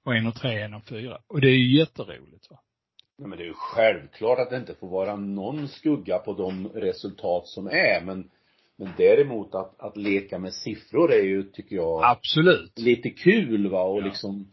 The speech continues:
Speaker 2: om jag då skulle sitta med någon talang och göra en långsiktig plan och fundera på vad, vad, hur fort man kan simma framöver, så är det klart att, eh, det är ju bra att man då inte själv är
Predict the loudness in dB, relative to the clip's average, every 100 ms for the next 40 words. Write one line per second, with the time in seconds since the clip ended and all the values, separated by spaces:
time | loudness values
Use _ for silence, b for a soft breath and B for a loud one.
0 | -20 -14 -6 0 0 -2 -10 -8 -6 -4
1 | -4 -6 -2 -2 0 -2 -2 -4 -6 -8
2 | -12 -16 _ -2 2 2 2 -6 -14 -18
3 | _ _ _ _ -4 0 0 0 -2 -2
4 | -2 -8 -12 -14 -14 -10 -8 -8 -10 -10
5 | -8 -4 -4 -4 -6 -6 -4 -2 -4 _
6 | b b b b b -6 2 4 4 2
7 | -2 -6 -2 0 2 2 2 0 -2 -10
8 | -12 -12 -12 -8 -10 -10 -16 -20 _ _
9 | _ -14 -12 -8 -8 -4 0 2 2 2
10 | 2 2 2 0 -4 -8 -10 -4 -2 -2
11 | -6 _ _ _ _ _ _ _ _ -12
12 | -8 -6 -4 -6 -8 -10 -14 -20 _ -4
13 | -2 2 4 6 6 4 0 -6 -4 -4
14 | -2 -4 -8 -10 -2 0 0 -2 0 2
15 | 0 -4